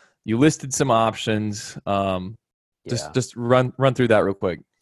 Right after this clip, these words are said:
Speaker 2: Right. So basically what I did, and look, these aren't the only schools that it could potentially happen with, 'cause, like, who knows at this point? I mean, the schedules could get totally blown up. But basically what I was doing was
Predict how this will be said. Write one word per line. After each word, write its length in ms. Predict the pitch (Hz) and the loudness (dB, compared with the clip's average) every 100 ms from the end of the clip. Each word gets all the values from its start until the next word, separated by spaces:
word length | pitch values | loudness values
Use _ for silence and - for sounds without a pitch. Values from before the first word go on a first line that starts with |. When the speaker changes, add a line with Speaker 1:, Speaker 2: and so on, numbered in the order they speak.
| _ _ _ _ _ _ _ - _ _ _ - | _ _ _ _ _ _ _ -20 _ _ _ -6
Speaker 2:
Right. 300 | 123 117 120 | 0 0 2
So 120 | 139 | -2
basically 500 | 127 202 - 220 156 | 0 0 -2 -2 0
what 180 | 123 117 | 2 4
I 80 | 107 | 4
did, 300 | 95 110 101 | 4 2 2
and 260 | - 104 | -2 -4
look, 300 | 107 92 - | 0 -2 -2
these 200 | - 104 | -6 -2
aren't 220 | 123 120 117 | 0 -2 -2
the 160 | 98 | -4
only 260 | 92 101 92 | -4 -4 -6
schools 420 | - - 95 101 | -10 -8 -6 -2
that 160 | 101 92 | -2 -4
it 120 | 92 | -6
could 160 | 95 | -14
potentially 580 | 90 - - 107 - 95 | -14 -20 -12 -10 -8 -10
happen 440 | 82 104 110 135 127 | -8 -8 -6 -6 -4
with, 340 | 135 131 - | -2 -4 -8
'cause, 200 | - 98 | -10 -6
like, 200 | 101 95 - | -4 -6 -4
who 200 | 156 143 | -4 -2
knows 340 | 104 98 107 | -2 -4 -4
at 140 | 92 | -8
this 160 | - 90 | -10 -12
point? 400 | - 98 90 90 _ _ _ _ | -12 -12 -10 -12 _ _ _ _
I 40 | 120 | -4
mean, 120 | 120 | -2
the 80 | 117 | -4
schedules 840 | - 123 127 135 151 147 - - _ | -2 -2 -2 0 0 0 -4 -20 _
could 220 | 117 101 | -8 -2
get 200 | 107 - | -4 -4
totally 460 | - 120 117 107 | -8 -4 -2 -2
blown 300 | 92 90 82 | -4 -6 -6
up. 180 | 78 76 _ _ _ _ _ | -10 -14 _ _ _ _ _
But 160 | - - | -8 -2
basically 500 | 143 143 160 156 131 | 0 0 -4 -4 -2
what 240 | 110 110 | 0 2
I 120 | 110 104 | 2 0
was 200 | 104 90 | -2 -4
doing 540 | 104 101 98 95 90 | -8 -4 -4 -4 -6
was 480 | 92 95 90 90 | -4 -4 -6 -10